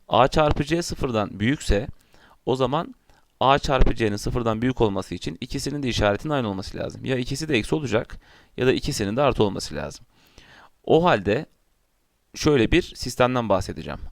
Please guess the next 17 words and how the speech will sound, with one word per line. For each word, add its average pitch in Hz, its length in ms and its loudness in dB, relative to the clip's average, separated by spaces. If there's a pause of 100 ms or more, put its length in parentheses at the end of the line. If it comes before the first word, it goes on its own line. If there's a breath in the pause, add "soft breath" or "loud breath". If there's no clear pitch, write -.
(100)
A 143 180 4
negatif, 160 440 0 (440)
C 135 260 4
negatifse 139 680 -2 (260 soft breath)
bu - 60 -20
sefer 139 320 -2
B'nin 120 180 4
de 113 80 -2
negatif 95 360 -4
olması 92 340 -4
lazım. 127 260 -2
D'nin 120 260 0
ne 104 40 -2
olduğunu 98 280 0
bilmiyorum. 98 340 -6 (840 loud breath)
A 151 280 4 (140)
pozitif, 135 440 2